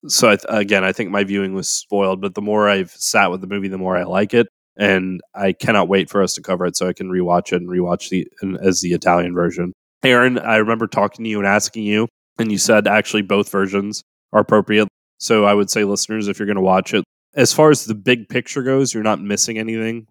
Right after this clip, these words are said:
by watching one cut over the other. If you're kind of more in a hurry and you don't necessarily wanna try and pay attention to, to, uh, subtitles, the U S cut is shorter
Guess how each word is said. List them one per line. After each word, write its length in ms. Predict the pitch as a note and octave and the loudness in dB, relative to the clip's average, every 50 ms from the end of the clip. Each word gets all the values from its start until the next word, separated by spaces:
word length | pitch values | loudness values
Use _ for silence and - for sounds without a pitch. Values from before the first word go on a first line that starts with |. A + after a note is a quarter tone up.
| _ - | _ -2
by 80 | G#2 | 0
watching 380 | G2+ G2 G2+ G2+ G2+ - G#2+ G2 | 4 4 4 4 4 0 -6 -6
one 180 | F#2+ F#2+ G2 G2 | -6 -6 -6 -6
cut 220 | - G#2 G2+ G2 | -2 -2 0 0
over 180 | G2 F#2+ F#2+ F#2+ | 0 0 -2 -2
the 140 | F#2 F#2 | -2 0
other. 260 | F#2 G2 G#2 A#2 B2 A#2+ _ _ _ _ _ - | 2 2 4 4 2 0 _ _ _ _ _ -2
If 400 | A#2 A2 G#2 G2+ - - - - | 2 4 4 4 4 0 -10 -12
you're 180 | - G#2+ G#2 F#2 | -6 -4 -4 -2
kind 220 | - A#2 A2 G#2 | 0 0 2 2
of 160 | G#2 G2 F#2 | 2 0 -2
more 260 | G2+ G2+ G2+ G#2 G2+ | -4 -2 0 0 0
in 80 | G2 F#2+ | 0 0
a 60 | F2+ | -2
hurry 480 | - G#2 G2+ G2+ G2 G2+ G2+ G2+ G2+ G2+ | -2 -2 0 0 0 0 -2 -2 -2 -2
and 240 | G2 G2 F#2 F#2 - _ | -4 -6 -10 -14 -16 _
you 160 | - G#2 G2 | -8 -8 -6
don't 300 | F#2+ G2 G2 G2+ F#2+ - | -2 0 0 0 0 -4
necessarily 340 | - G2+ - - - G#2+ G2+ | -4 -6 -4 -2 0 2 2
wanna 180 | F#2+ G2 G2 F#2 | 2 2 0 0
try 200 | - - G2 F#2+ | 2 2 2 2
and 100 | F#2+ - | 2 0
pay 120 | F#2+ G2 | -2 -2
attention 360 | F#2+ - G2 F#2 - G#2+ G2 | -2 -2 -4 -8 -6 -6 -6
to, 260 | F#2+ F#2+ F#2+ F#2+ F2+ - _ _ _ _ _ - | -4 -2 -2 -2 -2 -4 _ _ _ _ _ -10
to, 220 | - - A2+ G#2 G2 | -2 0 2 4 4
uh, 180 | F#2+ F#2+ F#2 | 4 4 2
subtitles, 720 | F2+ - - G2+ F#2 - A2+ G#2+ G#2+ A2 A2 A2 G2+ - - _ _ _ _ _ | 2 0 -2 -2 0 2 2 2 4 2 2 0 -2 -4 -8 _ _ _ _ _
the 80 | - G#2+ | -4 0
U 100 | G#2 G2 | 2 2
S 120 | F#2+ - | 2 0
cut 320 | - - G2+ G2 G2+ - _ _ _ _ | 0 0 2 2 2 0 _ _ _ _
is 460 | - G#2+ G2 F#2+ F#2 F2 - - - _ _ _ _ | -2 0 0 2 2 0 -2 -4 -6 _ _ _ _
shorter 500 | - - - A2 G2+ G2+ G2 G2+ G#2 - | -6 2 4 6 6 6 6 4 2 0